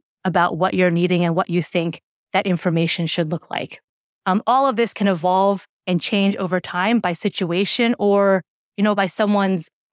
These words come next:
by someone's, um, experience. So it might be when you're first coming into a situation with someone, you want to check in with them about every little thing. And once they prove themselves and once they prove the process is working,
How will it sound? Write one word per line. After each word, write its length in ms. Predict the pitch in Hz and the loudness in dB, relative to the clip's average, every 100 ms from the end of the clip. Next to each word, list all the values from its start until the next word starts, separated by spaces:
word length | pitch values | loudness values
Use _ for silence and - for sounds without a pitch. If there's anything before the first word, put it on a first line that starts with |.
| - | -4
by 100 | 196 | -2
someone's, 600 | - 214 202 190 175 - | 2 2 4 2 0 -4
um, 300 | 190 180 165 | -2 0 0
experience. 840 | 196 - - 196 208 302 349 - - _ _ | -4 -6 -4 0 2 2 0 -6 -12 _ _
So 360 | - - 196 185 | -6 0 2 2
it 120 | 196 | 0
might 260 | 196 208 220 | 0 0 0
be 120 | 214 | 0
when 220 | 196 196 | 2 2
you're 200 | 202 190 | 2 0
first 440 | 170 - 208 - - | -2 -2 -2 -2 -4
coming 260 | 220 220 | 0 2
into 280 | 220 214 220 | 0 0 0
a 80 | 202 | 0
situation 720 | - 196 190 180 185 - 233 | -2 -4 -2 -2 -2 0 2
with 120 | 226 | 2
someone, 440 | - 240 247 269 277 _ _ _ | 2 2 2 2 -2 _ _ _
you 180 | 185 220 | 0 2
want 160 | 208 196 | 2 2
to 60 | |
check 280 | 185 - 185 | 0 -2 0
in 140 | 208 196 | 0 0
with 140 | 165 | 0
them 360 | 180 165 165 170 _ _ | 0 0 -2 -4 _ _
about 220 | 190 190 - | -2 0 0
every 240 | 202 185 | 0 2
little 220 | 180 175 | 2 0
thing. 380 | 170 262 208 165 | 0 0 0 0
And 120 | 185 | 0
once 180 | 220 214 | 0 0
they 120 | 196 | -2
prove 300 | 190 403 415 | -2 0 0
themselves 640 | 208 185 - 180 180 180 - _ _ - | 0 -2 0 2 2 0 -8 _ _ -2
and 80 | 196 | 0
once 140 | 190 | 2
they 140 | 196 | 0
prove 360 | 180 - 302 262 | -2 0 0 0
the 80 | 214 | -2
process 540 | - 180 170 180 175 | 0 0 0 -2 0
is 140 | 180 165 | -2 0
working, 540 | 269 269 196 170 170 | 0 0 0 0 0